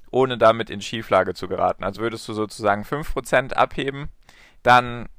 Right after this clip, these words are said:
könnte es schon mehr Probleme geben, weil du mehr abheben würdest, als du wahrscheinlich durchschnittlich, wenn du die Inflation noch abziehst, bekommen hättest. Was ja auch Sinn macht, das ist ja so in etwa das, was ich dir sage. Du kriegst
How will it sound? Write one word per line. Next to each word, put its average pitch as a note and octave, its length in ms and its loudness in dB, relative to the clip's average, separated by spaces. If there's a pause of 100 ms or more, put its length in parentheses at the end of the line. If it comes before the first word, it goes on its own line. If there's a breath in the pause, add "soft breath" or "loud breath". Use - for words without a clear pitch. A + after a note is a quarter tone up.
(220)
könnte B2+ 260 2
es - 160 -2
schon A2+ 220 2
mehr A2 180 6
Probleme G#2 440 -2
geben, G2+ 260 -2
weil G2+ 100 2
du G#2 80 -10
mehr G#2 260 2
abheben G#2+ 420 -2
würdest, G#2+ 300 -4
als - 280 -2
du G#2+ 120 -8
wahrscheinlich G2+ 460 -6
durchschnittlich, A2+ 600 -8
wenn A2 100 -2
du G#2+ 80 -6
die G2 140 -10
Inflation G#2+ 500 -4
noch B2+ 160 -4
abziehst, A#2 560 -2 (300 loud breath)
bekommen G#2 320 -2
hättest. F#2 260 -10
Was A2+ 180 2
ja G2 100 0
auch G#2+ 80 2
Sinn C3 180 -4
macht, B2+ 180 0
das G#2+ 140 -6
ist - 60 -16
ja G#2 120 2
so G2+ 100 -8
in G2+ 60 -8
etwa G#2 240 -4
das, G#2 220 -2
was G2 120 -6
ich G2 100 -16
dir G#2+ 120 -8
sage. A#2+ 320 4
Du G#2+ 100 -12
kriegst - 400 -12